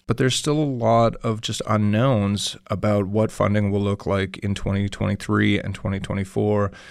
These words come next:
that gives a lot of operators pause about joining the program, and,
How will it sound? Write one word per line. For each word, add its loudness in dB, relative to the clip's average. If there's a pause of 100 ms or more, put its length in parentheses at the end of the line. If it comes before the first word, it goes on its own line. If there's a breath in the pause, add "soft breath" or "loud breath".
(280 loud breath)
that 2
gives 2
a 2
lot 2
of 0 (100)
operators -2
pause -4 (140)
about -2
joining -4
the -2
program, 2
and, 0